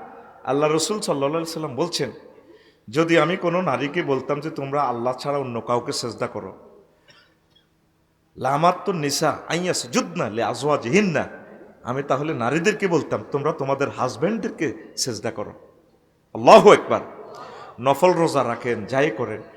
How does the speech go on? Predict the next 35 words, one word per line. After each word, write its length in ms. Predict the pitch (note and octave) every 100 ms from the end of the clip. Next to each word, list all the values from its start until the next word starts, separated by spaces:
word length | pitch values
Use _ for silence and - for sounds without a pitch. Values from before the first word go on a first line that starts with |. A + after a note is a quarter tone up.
| - - - -
নফল 320 | D3 D3+ G#3
কোনো 280 | G3+ F3 D#3+
ইবাদত 360 | C#3 C3 D3+ D#3+ - - - - - - _
করতে 260 | D#3 D3+ F3+
হলে 280 | G3 A3 B3+ - -
স্বামীর 340 | - C#3+ C#3+ C#3+
পারমিশন 420 | A#2+ A#2 - B2+
নিবেন। 300 | A2+ G2+ F#2+ - - _ _ _ _ B2+
"ডার্লিং, 300 | C#3+ D#3 C#3
আমি 180 | C3
একটু 240 | D3 D3 C#3+
রোজা 300 | B2+ B2+ C#3+
থাকতে 320 | D3 B2+ C3
চাই", 240 | - G#2 F#2
কি 120 | B2+
বলো? 280 | A2 G#2 A2 - - _ -
উনি 180 | D3
যদি 240 | E3+ F3+ F3+
বলে 220 | F3+ D#3+
যে, 80 | D#3+
"আর 120 | D3+ D3
কষ্ট 240 | D3 -
হইব, 140 | C#3+ C3+
রোজা 240 | C3 C3
থাইও 300 | C#3 C#3 A2+
না, 100 | G#2
তুমি 200 | G#2 D3+
দুর্বল 280 | D3 C3 D3
হয়ে 100 | D3+
যাবে, 260 | C3+ A#2 G#2 - - - - _ _ _ _ _ _ _ _ _ _ _ _ _ _ _ _ _ _
তা 80 | - -
তুমি 160 | C#3+ D#3+
রোজা 220 | D#3 C#3+
থাইও 360 | D3 D3 D#3
না, 180 | D#3+ F3+